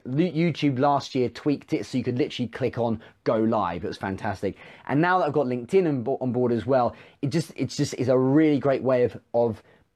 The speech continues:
spending one hour. If you think about it, like, now, it's coming up to one hour,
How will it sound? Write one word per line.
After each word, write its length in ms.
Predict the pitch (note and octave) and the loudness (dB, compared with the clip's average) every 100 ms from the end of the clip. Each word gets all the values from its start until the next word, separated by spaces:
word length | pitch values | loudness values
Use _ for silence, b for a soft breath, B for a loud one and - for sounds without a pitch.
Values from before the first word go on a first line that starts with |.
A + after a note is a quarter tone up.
| _ | _
spending 540 | - E3 C3+ B2+ G#2 A2+ | -2 0 2 2 0 2
one 180 | F#3 | 2
hour. 340 | E3 B2+ G2 C#3+ | 0 0 0 0
If 100 | D3+ | 0
you 40 | |
think 120 | E3 | 0
about 160 | F3+ C#3+ | 2 2
it, 40 | |
like, 140 | C3+ C3+ | 2 0
now, 200 | C3+ A#2 | -2 -2
it's 100 | A2+ | -2
coming 240 | - E3+ | -2 -2
up 60 | F#2 | -2
to 100 | A#2+ | -2
one 280 | A#2+ F3 E3+ | 2 2 2
hour, 440 | A#2+ F#2 G2 G#2 | 0 0 0 -2